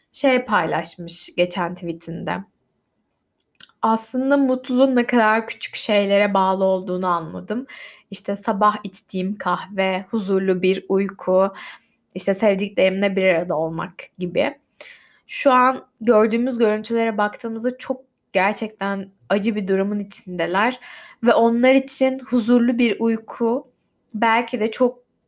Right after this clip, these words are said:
uzun bir süre mümkün olmayacak ama siz aslında çok huzurlu bir uykuya her daim sahip olabilirsiniz. Yani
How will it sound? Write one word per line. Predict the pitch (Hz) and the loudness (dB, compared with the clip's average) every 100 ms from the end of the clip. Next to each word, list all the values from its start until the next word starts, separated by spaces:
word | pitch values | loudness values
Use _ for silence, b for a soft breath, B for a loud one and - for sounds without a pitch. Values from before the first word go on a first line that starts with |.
| _ | _
uzun | 226 247 359 294 | -2 0 0 0
bir | |
süre | 277 269 233 | 2 2 2
mümkün | 214 214 - 214 | -2 -6 -6 -6
olmayacak | 202 208 180 196 196 254 | -4 -4 -4 -4 -4 -4
ama | 240 220 320 B B B B | -4 -6 -10 B B B B
siz | - - 247 | -8 -2 2
aslında | 240 233 - 226 226 233 240 | 2 0 -6 -10 -6 -6 -4
çok | 269 254 - | -4 -4 -6
huzurlu | 208 220 214 214 | -4 -4 -4 -2
bir | 226 214 | -2 -2
uykuya | 214 208 208 - 233 240 240 - _ _ _ _ _ 214 240 226 247 | -4 -6 -8 -10 -4 0 -2 -4 _ _ _ _ _ 0 4 4 2
her | - 294 285 247 | 0 2 4 4
daim | 208 196 202 | 4 2 0
sahip | 214 208 190 185 208 | -4 0 0 0 0
olabilirsiniz. | 190 180 175 175 - 160 165 180 | 0 0 -4 -8 -10 -12 -10 -6
Yani | 175 175 175 | -4 -4 -6